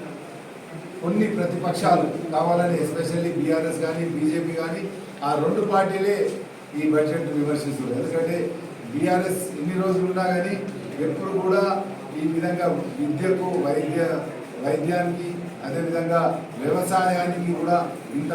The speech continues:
బడ్జెట్ ఎప్పుడు కూడా కేటాయించలేదు. అందుకోసమే ఇంత మంచి బడ్జెట్ను ప్రవేశపెట్టిన మా భట్టి విక్రమార్క గారికి, కాంగ్రెస్ నాయకులకు అందరికీ కూడా మీ ద్వారా మేము కృతజ్ఞత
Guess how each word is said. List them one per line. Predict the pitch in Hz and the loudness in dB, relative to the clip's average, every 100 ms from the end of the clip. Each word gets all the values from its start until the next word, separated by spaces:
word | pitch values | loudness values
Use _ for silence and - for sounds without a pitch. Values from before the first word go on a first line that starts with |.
| 151 | 0
బడ్జెట్ | 147 - 165 151 | 0 -2 -2 -2
ఎప్పుడు | 143 151 | -4 -4
కూడా | 156 156 | -2 -2
కేటాయించలేదు. | 135 131 117 113 107 - - - - - - 123 | 0 -2 -2 -2 -4 -6 -10 -12 -12 -12 -10 -6
అందుకోసమే | 143 156 156 160 151 | -4 0 0 0 0
ఇంత | 143 165 156 | 0 -2 -2
మంచి | 156 - | -4 -4
బడ్జెట్ను | 139 139 147 - - | -2 -2 -2 -4 -4
ప్రవేశపెట్టిన | 143 151 151 151 151 143 143 139 - - 131 | -2 -2 -2 -2 -2 -2 -4 -4 -10 -8 -2
మా | 143 - | 0 2
భట్టి | 139 143 151 | 2 2 0
విక్రమార్క | 156 156 156 156 151 151 | 0 0 0 0 0 0
గారికి, | 151 143 143 - 143 - 143 | 0 0 0 0 -2 -2 0
కాంగ్రెస్ | 143 143 151 - - - - - - - - | 2 4 2 0 -4 -6 -6 -4 -4 -2 0
నాయకులకు | 143 160 170 156 139 | 2 2 2 0 0
అందరికీ | 139 160 160 156 | 2 4 4 4
కూడా | 151 147 147 - - - 123 | 4 4 4 0 -4 -4 -2
మీ | 139 - 135 | 2 2 2
ద్వారా | 147 165 165 156 | 2 4 4 2
మేము | 151 143 135 127 - - | 2 2 0 -2 -6 -8
కృతజ్ఞత | 135 131 131 175 165 | -6 -2 -2 0 0